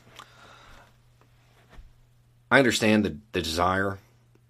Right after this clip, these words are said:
to focus on the partisan aspects, but the reality is this cost the United States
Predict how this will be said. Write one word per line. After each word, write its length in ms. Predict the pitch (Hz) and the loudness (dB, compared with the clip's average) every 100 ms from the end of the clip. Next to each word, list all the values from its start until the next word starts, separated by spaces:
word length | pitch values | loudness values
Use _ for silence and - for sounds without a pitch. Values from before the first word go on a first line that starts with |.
| _ _ - | _ _ -16
to 140 | - | -12
focus 420 | 85 95 90 92 - | -6 -4 -4 -6 -8
on 420 | 90 85 80 73 - | -8 -8 -10 -12 -14
the 80 | |
partisan 440 | 78 - 87 78 80 | -6 -2 -2 -2 -8
aspects, 720 | 76 76 - 64 - - - _ _ _ _ _ _ _ | -10 -12 -14 -16 -18 -18 -18 _ _ _ _ _ _ _
but 120 | 80 | -10
the 80 | 85 | -6
reality 600 | 80 85 101 123 107 80 | -6 -2 2 2 0 -4
is 400 | 71 64 - - - _ _ _ _ _ _ _ | -10 -16 -18 -20 -20 _ _ _ _ _ _ _
this 360 | 80 78 104 214 | -12 -2 -2 -2
cost 640 | - - 110 80 - - - | -4 0 0 -2 -10 -12 -16
the 160 | 80 82 | -10 -8
United 520 | 82 87 120 104 82 | -6 -2 0 -2 -6
States 480 | - 82 90 90 - | -8 -6 -6 -8 -12